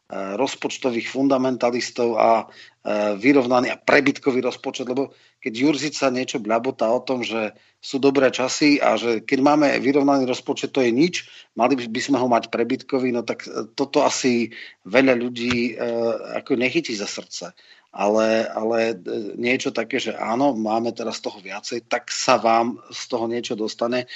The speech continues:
To je stratégia, ktorá síce možno netchne, ale určite, e, nepoškodí, alebo skôr teda povie, no fajn, však dobre, všelijakí ľudia sú v tom Smere, aj sebe pomáhajú, ale však niečo dostaneme aj my, bežní voliči.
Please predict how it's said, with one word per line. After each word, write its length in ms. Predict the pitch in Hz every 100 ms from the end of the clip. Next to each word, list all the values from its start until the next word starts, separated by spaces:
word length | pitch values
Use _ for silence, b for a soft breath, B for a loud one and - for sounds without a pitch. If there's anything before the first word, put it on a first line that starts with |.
| B B -
To 80 | 180
je 80 |
stratégia, 800 | - - 139 160 143 139 143 131 123 b b b
ktorá 720 | _ - - 131 123 117 110 -
síce 240 | 175 - 151
možno 240 | 147 135
netchne, 420 | 117 123 117 147
ale 240 | 151 131 156
určite, 640 | 156 160 139 139 135 127 - B B B B _ -
e, 320 | 113 113 104
nepoškodí, 720 | - - 147 - 123 120 147
alebo 320 | 123 123 113
skôr 320 | - - 135
teda 480 | 131 131 123 120 107 - -
povie, 320 | 120 113 113
no 80 | 113
fajn, 320 | - 120 120
však 180 | - - - B B B B _
dobre, 400 | 113 110 104 92
všelijakí 560 | - - 135 127 - 117
ľudia 240 | 120 117
sú 160 | - 113
v 60 |
tom 80 | 123
Smere, 640 | 110 113 117 127 139 143 b b b b b _ -
aj 160 | 107 101
sebe 280 | - 120
pomáhajú, 640 | 131 139 139 135 135 143 131
ale 160 | 131
však 160 | 117 127
niečo 280 | 127 135 143
dostaneme 480 | 127 - 127 123 123
aj 160 | 117 120
my, 160 | 127
bežní 320 | 113 120 117
voliči. 480 | 101 101 101 - -